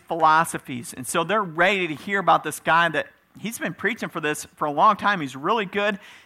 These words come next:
He's got the stadium. Um, if you saw the, the Facebook posts that I put out there or the Instagram post, that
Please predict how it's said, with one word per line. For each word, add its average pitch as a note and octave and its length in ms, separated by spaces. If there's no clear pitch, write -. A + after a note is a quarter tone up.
He's - 120
got G#3 200
the G3 80
stadium. G#3 720
Um, D3 220
if D3 140
you E3 60
saw G#3 360
the, E3 420
the D3+ 100
Facebook F#3 500
posts G3 340
that F3 180
I F3 60
put F3+ 180
out F3 240
there F3+ 220
or D3+ 300
the D3 120
Instagram F3 560
post, F3 460
that D3+ 260